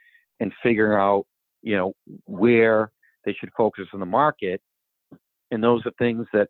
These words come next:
you know, I collaborate with people on and I think about. And, you know, that's allowed me to, you know, to identify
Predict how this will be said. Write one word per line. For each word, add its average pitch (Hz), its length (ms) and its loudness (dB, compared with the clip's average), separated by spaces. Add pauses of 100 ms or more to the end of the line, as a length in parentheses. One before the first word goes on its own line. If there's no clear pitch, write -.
you 110 80 -2
know, 98 200 -2 (100)
I 95 260 -6 (680)
collaborate 117 500 0
with - 160 -6
people 107 280 -8
on 107 180 -2
and 95 100 -6
I 104 120 -4 (100)
think 131 180 -2
about. 85 340 -4 (880)
And, 104 760 -4 (640)
you - 140 -2
know, 101 160 -2 (380)
that's 113 220 0
allowed 110 480 2
me 101 200 -6
to, 95 240 -6 (120)
you 101 120 -8
know, 90 160 -8
to 117 160 -4
identify 95 920 0